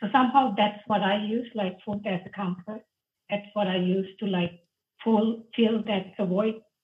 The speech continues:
inside, like, void inside me, the emptiness that I felt inside me. And, uh,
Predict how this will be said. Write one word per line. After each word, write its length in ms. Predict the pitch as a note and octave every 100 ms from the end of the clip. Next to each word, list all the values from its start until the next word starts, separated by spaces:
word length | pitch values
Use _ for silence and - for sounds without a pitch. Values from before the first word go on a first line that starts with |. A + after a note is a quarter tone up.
| _ _ -
inside, 500 | A3+ G3 - G#3 F#3+
like, 220 | F3 F3+ G3+
void 260 | G3+ G#3+ -
inside 580 | F#3 F3+ G3+ G#3 A3+ C4
me, 220 | D4 - _ _ _ G#3+
the 80 |
emptiness 400 | G3+ G3 A3+ F#3+ -
that 100 | G#3
I 200 | F#3 F3+ -
felt 240 | F#3+ F#3
inside 540 | F3+ F3+ F#3+ F#3 F3+
me. 200 | G#3+ C#4 _ _ _ _ _ _ _
And, 260 | B3+ C4 B3
uh, 160 | A#3 A#3